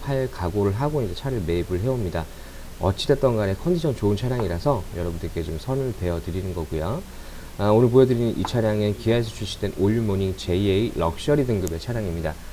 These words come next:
이천십팔 년 칠월 달에 최초 등록되었고요. 어, 전면 마-, 어, 현재까지 이만 이천 킬로를 주행했어요. 연식 대비해서, 어, 주행거리 짧은 차량이라고 말씀을 드릴 수가 있겠네요.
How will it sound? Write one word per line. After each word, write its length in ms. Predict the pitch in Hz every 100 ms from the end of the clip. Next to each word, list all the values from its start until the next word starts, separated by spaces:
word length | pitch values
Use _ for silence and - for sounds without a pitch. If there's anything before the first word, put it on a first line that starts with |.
| - -
이천십팔 540 | 98 127 120 - 170
년 120 | 147
칠월 360 | 135 - 208 208
달에 180 | 165 127
최초 300 | - 156 135
등록되었고요. 800 | 101 98 95 85 76 85 87 - - - - -
어, 160 | 95 92
전면 260 | 120 147
마-, 140 | 127 110
어, 260 | 87 101 98
현재까지 500 | 98 147 151 127 107
이만 480 | 107 92 101 113 107
이천 380 | 95 95 - 135
킬로를 380 | - 110 95 87
주행했어요. 720 | - 95 92 120 - 92 82 - - - - -
연식 500 | 107 127 123 139 135 -
대비해서, 1040 | 104 101 107 104 151 156 104 104 120 95 80 -
어, 160 | 85 85
주행거리 400 | 110 110 104 95
짧은 300 | 139 175 175
차량이라고 440 | 143 127 98 87
말씀을 380 | 82 78 - 90
드릴 180 | - 87
수가 160 | - 82
있겠네요. 640 | 82 - 87 73 73 107